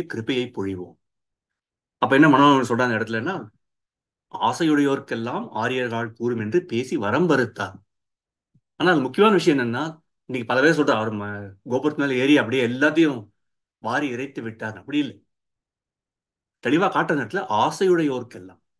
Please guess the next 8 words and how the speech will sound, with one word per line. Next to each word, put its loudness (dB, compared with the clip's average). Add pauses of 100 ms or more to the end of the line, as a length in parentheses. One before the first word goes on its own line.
(720)
இச்சை -2
இருக்கணும். 2 (920)
இச்சை -4
யாருக்கு -2
இருக்கோ -8
அதுதான் -2
உபாயமா -2
எடுத்துட்டு -4